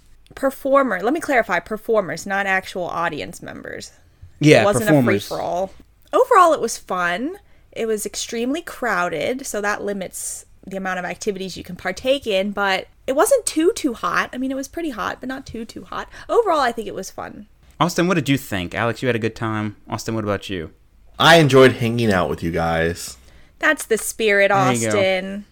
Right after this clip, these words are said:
Speaker 1: We
Speaker 2: All right.
Speaker 1: enjoyed hanging out with you.
Speaker 2: Austin and I are in the same boat. And I will say this, I think we left, like, right at the right time.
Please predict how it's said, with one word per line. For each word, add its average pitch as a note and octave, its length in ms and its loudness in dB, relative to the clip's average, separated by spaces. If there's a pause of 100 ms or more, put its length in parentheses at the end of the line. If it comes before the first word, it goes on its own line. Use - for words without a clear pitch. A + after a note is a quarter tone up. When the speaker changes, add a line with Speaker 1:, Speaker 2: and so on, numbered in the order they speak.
(100)
Speaker 1:
We D4+ 220 0
Speaker 2:
All C4 60 6
right. B3+ 40 4
Speaker 1:
enjoyed A3+ 300 4
hanging A#3 320 0
out A3+ 160 2
with B3+ 160 -2
you. G3 720 0 (240)
Speaker 2:
Austin C#3+ 280 2
and C#3 100 4
I C3+ 60 4
are C3 40 4
in B2+ 60 2
the A#2+ 80 2
same C3 340 0
boat. F#2+ 340 -2 (280)
And B2 160 -2
I B2 60 0
will D#3+ 120 2
say D3 220 0
this, A#2+ 200 -4
I C3 120 -2
think E3+ 340 0
we B2 140 -2
left, A2 420 -2
like, G2+ 140 -4
right F#2+ 680 -4 (160)
at A2 140 -6
the G2 100 -10
right F#2+ 300 -2
time. F2 500 -6